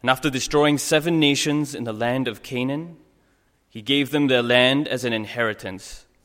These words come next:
All this took about four hundred and fifty years. And after that, he gave them judges until Samuel the prophet. Then he asked for a king,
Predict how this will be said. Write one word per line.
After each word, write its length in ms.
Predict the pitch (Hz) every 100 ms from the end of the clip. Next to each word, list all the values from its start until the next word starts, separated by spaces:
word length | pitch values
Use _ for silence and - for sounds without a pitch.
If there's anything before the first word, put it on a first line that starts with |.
| _ _ _ _ _ _
All 240 | 151 180
this 360 | 156 170 175 -
took 200 | 170 151
about 280 | 113 104 -
four 260 | 151 156
hundred 320 | 147 131 135
and 160 | 113 110
fifty 280 | 113 - 113
years. 500 | 107 98 98 - - _ _ _ _ _ _ _ _ _ _ _ _
And 120 | 113
after 240 | 131 131 139
that, 300 | 135 151 -
he 140 | 127
gave 260 | 123 143 131
them 200 | 135 120
judges 500 | 131 127 156 156 -
until 220 | 117 117 110
Samuel 380 | - 123 131
the 100 | 123
prophet. 400 | 107 - 120 107 - _ _ _ _ _ _ _ _ _ _ _
Then 140 | 127 143
he 100 | 139
asked 320 | 156 180 190
for 180 | - 156
a 60 | 131
king, 520 | - 185 113 92